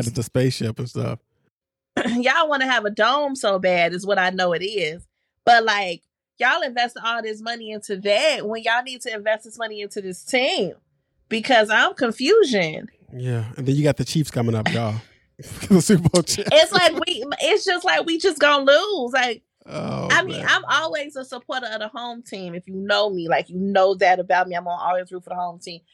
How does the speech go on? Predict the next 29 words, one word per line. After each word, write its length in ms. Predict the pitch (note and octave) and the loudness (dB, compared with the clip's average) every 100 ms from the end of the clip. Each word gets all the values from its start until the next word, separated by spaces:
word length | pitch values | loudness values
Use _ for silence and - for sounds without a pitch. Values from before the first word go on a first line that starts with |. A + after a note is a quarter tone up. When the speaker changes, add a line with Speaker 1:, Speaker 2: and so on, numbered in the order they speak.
| - | -10
Speaker 2:
I 120 | - G#3 | -2 -2
do 160 | A3+ | -2
have 220 | B3 G#3+ G3+ | -2 -2 0
other 240 | G#3 G#3+ | 0 0
teams 360 | G#3 B3+ A3 G3 | -2 -2 -4 0
that 120 | G3+ | 0
I 140 | F#3 F3+ | 2 2
like 260 | D#3 A2 | 0 -2
to 160 | - F3+ | -2 -2
watch, 520 | F3+ C#3+ A2+ G#2 - _ _ _ | 0 0 -2 -4 -10 _ _ _
but 100 | - | 2
I 320 | C#4 C#4 C4 D4 | 4 4 2 0
always 180 | C#4 C4 | -2 -4
root 160 | C4+ | -10
for 80 | C4+ | -6
the 100 | A#3 | -6
home 300 | B3+ B3+ B3+ | -4 -6 -8
team. 200 | C4 B3 | -12 -8
The 60 | A#3+ | -4
Speaker 1:
Mm. 100 | B3 | -2
Speaker 2:
Bears 320 | B3+ D4 D4+ | 0 0 -2
make 200 | C#4 B3 | -6 -6
it 120 | A#3+ | -4
hard 360 | B3 B3 B3 B3 | -2 -2 -2 -2
to 120 | A#3+ | -8
root 280 | G#3+ A#3 A3+ | -8 -8 -8
for 100 | A3 | -6
them. 420 | G3 D#3+ C#3 G3+ - _ _ _ _ _ _ _ _ _ _ _ _ _ - - | -2 -2 -2 -8 -12 _ _ _ _ _ _ _ _ _ _ _ _ _ -20 -6
<laughs> 100 | B3 | -6